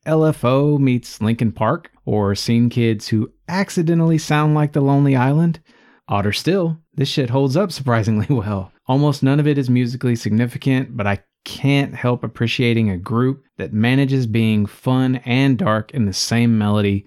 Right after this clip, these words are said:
so often. They should have included Knife Called Lust here, says the longtime MySpace fan who was big into the group before they had an <laughs> album.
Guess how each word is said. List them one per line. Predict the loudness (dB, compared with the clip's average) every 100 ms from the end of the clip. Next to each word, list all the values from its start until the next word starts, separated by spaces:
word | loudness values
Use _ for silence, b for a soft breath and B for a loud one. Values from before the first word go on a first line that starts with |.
| b
so | -10 -4 0 0
often. | 0 -2 -2 -2 -2 -4 b b
They | -4
should | -2 0
have | 0
included | 0 0 0 2
Knife | 0 0
Called | -2 -2 0
Lust | -2 -2 -6
here, | -10 -10 -16 _
says | -6 -4 -2
the | -2
longtime | -2 0 0 -2 -2 -2 0 0
MySpace | 2 0 0 -2 -4 -4 -6
fan | -4 0 0 0
who | -2 -2 0 -2 -6
was | -8 -10 -14 _ -4
big | -2 0
into | 0
the | -2 -2
group | -2 -4
before | -8 -4 -2
they | 0 0
had | -2 -2
an | -2
<laughs> | -4 -4
album. | -6 -6